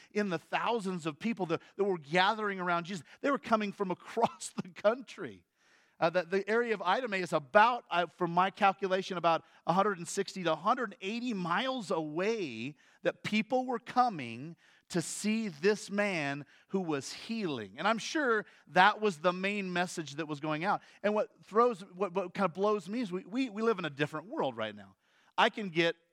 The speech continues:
message to another country in just a couple minutes. I can text, I can post it,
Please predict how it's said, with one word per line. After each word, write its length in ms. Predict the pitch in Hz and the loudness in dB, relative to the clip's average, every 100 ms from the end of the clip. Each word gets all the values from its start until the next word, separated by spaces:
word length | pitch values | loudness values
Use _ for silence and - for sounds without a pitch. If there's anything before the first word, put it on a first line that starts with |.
| - | -8
message 600 | 165 185 - 151 135 - | 0 0 0 -6 -8 -8
to 180 | 165 | -4
another 340 | 143 151 165 170 | -2 0 0 -2
country 540 | - 151 139 143 131 - _ - | -2 -2 -2 -4 -4 -8 _ -8
in 140 | 143 | -6
just 240 | 127 147 143 | -6 -6 -8
a 40 | |
couple 280 | - 151 156 | 0 2 2
minutes. 360 | 143 117 104 - | -4 -6 -8 -8
I 80 | 127 | -8
can 160 | 120 | -8
text, 420 | 113 160 160 - | -4 0 0 -2
I 100 | 139 | -8
can 180 | 131 120 | -8 -10
post 340 | - 170 - 160 | -4 -4 -4 -6
it, 140 | 156 | -8